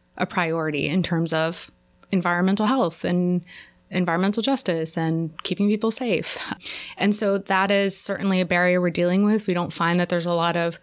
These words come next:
political will for addressing childhood lead poisoning. I think,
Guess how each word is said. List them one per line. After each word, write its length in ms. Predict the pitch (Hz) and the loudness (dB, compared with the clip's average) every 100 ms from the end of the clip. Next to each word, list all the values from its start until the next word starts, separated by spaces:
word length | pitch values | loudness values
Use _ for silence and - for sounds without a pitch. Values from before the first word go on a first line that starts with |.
| - - _ | -20 -20 _
political 560 | 196 190 185 185 190 165 | 0 2 2 2 2 2
will 540 | 156 160 196 247 254 - - _ _ | 0 2 2 2 0 -6 -20 _ _
for 200 | - 202 | -2 0
addressing 520 | 185 175 170 - 240 | 0 0 0 2 2
childhood 380 | 247 254 247 254 | 2 2 2 2
lead 220 | 240 233 | 2 0
poisoning. 500 | - 240 - 247 233 | 2 0 2 2 2
I 60 | 185 | 0
think, 420 | 180 170 170 - | 0 -2 -4 -12